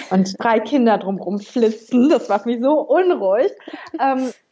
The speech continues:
aber es ist halt auch umweltmäßig nicht unbedingt das Beste. Und es gibt aber auch schöne Alternativen.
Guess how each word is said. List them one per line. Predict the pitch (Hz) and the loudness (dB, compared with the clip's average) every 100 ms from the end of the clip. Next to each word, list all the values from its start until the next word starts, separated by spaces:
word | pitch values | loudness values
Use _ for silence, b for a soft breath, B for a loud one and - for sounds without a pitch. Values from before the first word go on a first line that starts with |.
| _ _ _ _ | _ _ _ _
aber | 220 233 240 240 226 | -2 2 2 0 -8
es | 233 | -8
ist | 277 311 | -8 -4
halt | 269 | -4
auch | 240 - | -4 -6
umweltmäßig | 240 247 208 185 180 180 185 | -2 -2 -2 -6 -8 -8 -8
nicht | 180 | -8
unbedingt | 180 180 175 170 | -6 -4 -4 -6
das | 160 | -4
Beste. | 160 165 - | -2 -2 -4
Und | 175 | -4
es | 175 - | -6 -2
gibt | 240 294 294 - | 0 0 -2 -2
aber | 220 226 190 | 0 2 2
auch | 208 | 0
schöne | - - 202 202 170 | -4 -8 -4 -4 -4
Alternativen. | 190 196 185 180 - 170 165 175 | -6 -6 -8 -8 -10 -12 -10 -14